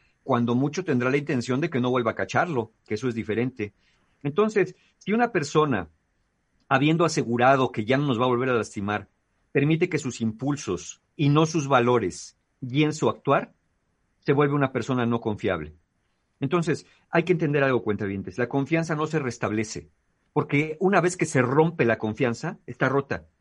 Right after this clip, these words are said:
La confianza se reconstruye. Se reconstruye de una manera distinta, bajo nuevas bases, porque la que estaba ya no está, está muerta. Entonces,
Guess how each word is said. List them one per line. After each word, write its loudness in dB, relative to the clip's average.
La 2
confianza 0
se -2
reconstruye. -2
Se 0
reconstruye 0
de 4
una 2
manera 2
distinta, -2
bajo -2
nuevas 0
bases, 0
porque -2
la 0
que -4
estaba 2
ya 2
no -2
está, 0
está -2
muerta. -2
Entonces, -2